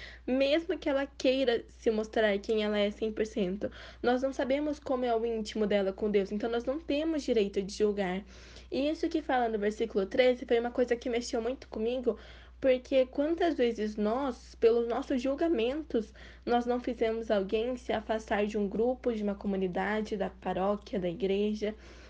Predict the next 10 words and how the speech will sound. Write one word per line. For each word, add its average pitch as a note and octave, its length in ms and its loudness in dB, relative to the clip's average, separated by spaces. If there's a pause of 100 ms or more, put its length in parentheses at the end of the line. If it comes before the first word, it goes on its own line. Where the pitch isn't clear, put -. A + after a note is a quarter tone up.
(160)
que F4 140 0
seja, C4+ 420 4
quantas C#4+ 480 0
vezes A#3 340 -2
nós A#3+ 540 -2 (320)
não B3 200 2
fomos A#3 300 0
motivos A3+ 460 0
de A3+ 80 -6
separação A#3+ 1080 2